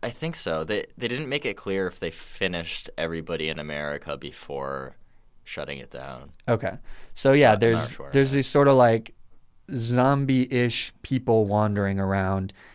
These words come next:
Speaker 2: down there, and they all kinda, like, have to mirror the movements of what the characters above ground are doing.
Speaker 1: Like a shadow.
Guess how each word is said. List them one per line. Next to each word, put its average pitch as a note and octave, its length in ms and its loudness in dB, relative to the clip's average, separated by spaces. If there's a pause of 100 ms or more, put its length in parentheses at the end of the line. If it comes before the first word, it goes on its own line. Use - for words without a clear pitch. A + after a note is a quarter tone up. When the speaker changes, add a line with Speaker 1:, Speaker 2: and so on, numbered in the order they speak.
(140)
Speaker 2:
down F#2+ 260 2
there, F#2+ 440 0
and F#2+ 460 -2 (400)
they A#2+ 180 4
all B2+ 280 6
kinda, A#2 320 0
like, G#2 220 2
have - 240 -2
to A2 80 -2
mirror A2 460 0
the G2+ 120 -2
movements G#2 580 -2
of F#2+ 320 -4
what G2 240 0
the G#2+ 80 -10
characters G2 760 -6 (1040)
above G#2 420 4
ground F#2 400 -4
are F2+ 140 -8
doing. F2 340 -12
Speaker 1:
Like F#2+ 180 -4
a - 40 -16
shadow. - 420 -8